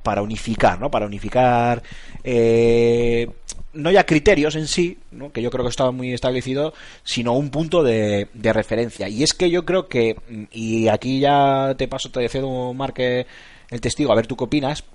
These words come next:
Eh, yo creo que los eSports, sobre todo a los que ya calzamos una edad, los que tenemos ya alguna que otra,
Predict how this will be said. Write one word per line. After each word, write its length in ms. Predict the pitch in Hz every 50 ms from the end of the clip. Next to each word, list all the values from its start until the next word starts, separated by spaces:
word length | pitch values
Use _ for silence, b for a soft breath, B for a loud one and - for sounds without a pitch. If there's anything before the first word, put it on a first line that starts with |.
| - -
Eh, 340 | 113 113 113 113 113 110 110
yo 300 | 110 143 180 - - -
creo 380 | - 190 208 202 151 156 - - B B B B B B _
que 140 | - 107 110
los 160 | 104 - -
eSports, 340 | 175 165 - - 165 147 -
sobre 160 | - 104 101
todo 160 | - 170 196
a 40 | 196
los 120 | 175 -
que 140 | - 143 135
ya 160 | 156 170 165
calzamos 1700 | - 156 147 139 - 139 151 160 160 156 151 147 147 147 143 143 139 139 135 135 135 135 131 131 131 131 127 127 127 127 123 123 117 - 143
una 160 | 131 120 104
edad, 280 | 123 151 151 131 123
los 100 | 120 107
que 80 | - 107
tenemos 300 | 104 113 127 127 120 120
ya 60 | 123
alguna 360 | 120 120 127 123 120 117 113
que 80 | - -
otra, 480 | 127 127 123 117 117 117 117 113 113